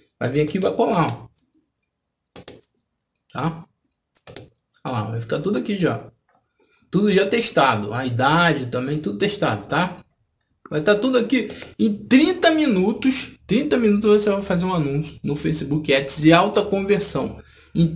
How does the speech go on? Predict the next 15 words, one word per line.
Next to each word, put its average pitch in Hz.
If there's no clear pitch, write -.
trinta 277
minutos, 185
tá? 131
Trinta 220
minutos 202
você 190
vai 190
fazer, 135
tá? 117
Então, 156
essa 160
semana 165
eu 165
vou 156
lançar 175